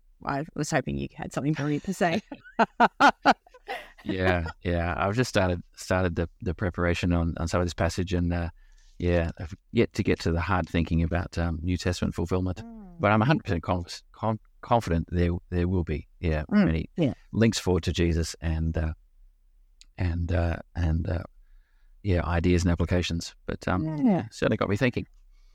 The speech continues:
Speaker 1: Ah, isn't God's word good?
Speaker 2: And, uh, Joe, what have you been,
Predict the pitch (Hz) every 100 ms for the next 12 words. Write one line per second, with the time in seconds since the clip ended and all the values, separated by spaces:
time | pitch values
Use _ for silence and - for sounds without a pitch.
0 | - 302 196 - _ _ - _ - 262
1 | - 185 175 160 156 147 127 - - -
2 | - - _ - - 123 120 113 117 110
3 | - _ - _ - 123 113 113 117 120
4 | 117 87 80